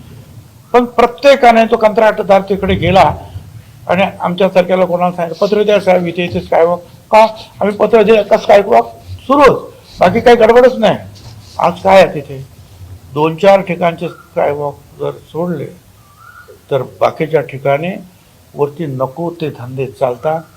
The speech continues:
ज्याच्यासाठी, त्या पादचाऱ्यांसाठी, रस्ता ओलांडण्यासाठी तो काम घेतलेला आहे, ते कोणीही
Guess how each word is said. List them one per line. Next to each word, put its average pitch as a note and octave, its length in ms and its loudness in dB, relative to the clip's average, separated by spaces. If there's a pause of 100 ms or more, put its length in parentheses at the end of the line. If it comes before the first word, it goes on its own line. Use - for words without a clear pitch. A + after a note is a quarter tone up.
(720)
ज्याच्यासाठी, E3 720 0
त्या F#3 100 2
पादचाऱ्यांसाठी, D#3+ 1120 -2 (320)
रस्ता G#3+ 340 2
ओलांडण्यासाठी F#3+ 680 0
तो E3+ 120 -8
काम D3+ 300 0 (500)
घेतलेला D3+ 380 -2
आहे, E3 120 4 (360)
ते E3 40 -8
कोणीही F#3+ 1000 2